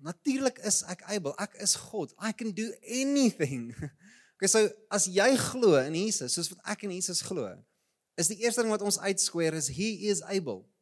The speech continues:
That's it. Point of story. Hy is die een wat kan. But secondly, I need to face my doubt, call it out, and call out for help.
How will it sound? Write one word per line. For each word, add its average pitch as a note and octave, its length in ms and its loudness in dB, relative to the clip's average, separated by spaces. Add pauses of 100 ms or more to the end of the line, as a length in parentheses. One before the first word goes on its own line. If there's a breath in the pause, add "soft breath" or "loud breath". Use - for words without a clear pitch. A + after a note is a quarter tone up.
That's F#3 260 -2
it. D3+ 240 -6
Point F#3+ 400 -4
of E3 240 -4 (160)
story. C3 560 -4
Hy F#3 380 0 (180)
is D#3+ 240 -2
die - 220 -10
een C#3+ 260 -8
wat A#2+ 220 -10 (160)
kan. G2 180 -10 (1080)
But A#2+ 120 -4
secondly, F#3 680 -2 (720)
I C3 140 -4
need C#3+ 160 -4
to C#3 80 -12
face - 800 -8
my A2 180 -14
doubt, A2+ 640 -12 (720)
call D3 260 2
it E3 80 2
out, A#2+ 560 -10 (540)
and G#2 200 -20
call A#2+ 280 -12
out B2 400 -10 (260)
for G#2 280 -14
help. F#2 260 -20